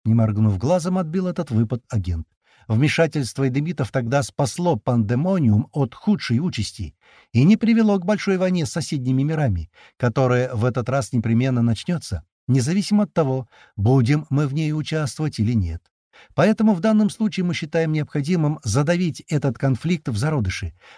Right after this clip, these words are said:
пока не разгорелся большой пожар. Если для этого придется уничтожить его причину, что же, мы готовы принести эту жертву. Если же кто-то здесь считает, будто все, что я сказал, блеф,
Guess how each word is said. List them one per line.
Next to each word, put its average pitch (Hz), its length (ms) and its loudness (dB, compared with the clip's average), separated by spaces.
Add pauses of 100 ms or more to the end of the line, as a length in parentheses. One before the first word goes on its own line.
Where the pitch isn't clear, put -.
пока 120 340 4
не 156 140 4
разгорелся 190 540 -2
большой 156 320 0
пожар. 90 440 -2 (420)
Если 107 520 2
для 175 220 0
этого 113 460 0 (320)
придется 180 500 0
уничтожить 190 680 0
его 131 240 0
причину, 110 680 0 (300)
что - 220 0
же, 98 100 2
мы 113 140 4
готовы 196 420 0
принести 208 440 0
эту 135 140 -4
жертву. 92 460 -2 (400)
Если 123 420 2
же 113 160 0
кто-то 135 300 -2
здесь 107 220 -2
считает, 120 680 0
будто 123 460 -2
все, 143 240 -2
что 127 200 -4
я 127 120 2
сказал, 107 400 0
блеф, 208 380 0